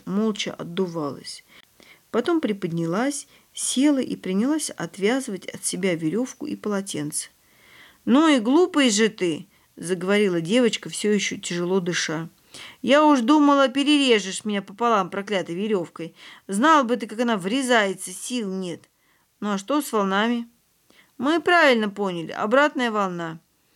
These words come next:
И если бы ты меня не держал, я бы уже, небось, до Швеции добралась бы.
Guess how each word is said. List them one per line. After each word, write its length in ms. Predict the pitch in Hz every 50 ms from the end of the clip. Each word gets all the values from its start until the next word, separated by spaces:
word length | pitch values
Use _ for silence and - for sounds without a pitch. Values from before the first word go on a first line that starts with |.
| - _ _ _ _ -
И 80 | 226
если 340 | 233 262 294 285 269 - 262
бы 120 | 220 233
ты 140 | 226 - 269
меня 260 | 254 262 269 262 254
не 240 | 247 233 233 226 214
держал, 520 | 190 226 240 233 262 330 359 370 349 339 339 _ _ _ _ _ _ _ _ _ -
я 400 | - - 196 254 285 277 247 214
бы 180 | 190 196 185 135
уже, 540 | 127 196 226 226 240 285 330 339 320 - - - _ _ _ _ _ _ _ _ _ _ _ _ _ _ _ _ _ _ _ _ _ _ _ _ _ _ _ _ _ _ _ _ -
небось, 420 | 214 233 254 269 247 311 311 254
до 120 | 240 285 285
Швеции 480 | - - 262 190 160 - - 160 160
добралась 500 | 170 165 160 165 170 160 151 143 147 -
бы. 200 | - - - -